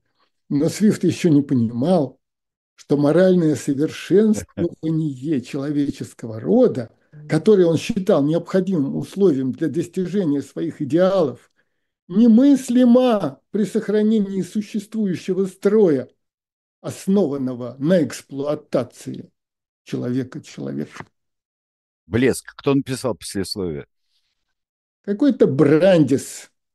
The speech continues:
Speaker 2: Ну, какой-то Брандис.
Speaker 1: Я
Speaker 2: Ну,
Speaker 1: знаю.
Speaker 2: ладно.
Speaker 1: <laughs> Я
Speaker 2: А,
Speaker 1: знаю.
Speaker 2: вот.
Speaker 1: Какой-то
Speaker 2: А, Саш,
Speaker 1: Брандис.
Speaker 2: Саш, ну это же, а, это же со времен еще, а, издательства «Академия».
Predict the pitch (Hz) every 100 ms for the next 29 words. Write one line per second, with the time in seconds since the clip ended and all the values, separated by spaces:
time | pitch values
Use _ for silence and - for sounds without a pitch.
0 | _ _ _ _ _ _ 69 90 87 98
1 | 87 71 76 73 67 - - - 170 -
2 | 147 156 123 87 - - - 539 - -
3 | 120 113 107 92 _ 240 147 - - -
4 | - 131 135 95 _ - _ 107 113 113
5 | 110 101 - _ - 143 196 190 - 123
6 | 139 - _ - 170 117 - 127 143 165
7 | 165 139 156 143 110 _ _ _ 98 104
8 | 104 - - 147 - 131 123 127 - 143
9 | 127 143 143 165 147 117 92 110 - -
10 | 135 123 98 - _ _ _ _ 87 92
11 | 90 90 90 90 117 107 147 160 - 120
12 | 104 - 117 101 92 90 92 90